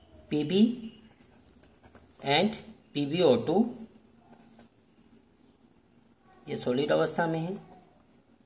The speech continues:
पीबीओ two solid अवस्था में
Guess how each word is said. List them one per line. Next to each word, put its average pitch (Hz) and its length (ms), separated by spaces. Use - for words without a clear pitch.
पीबीओ - 2250
two 196 340
solid 127 300
अवस्था 165 400
में 185 180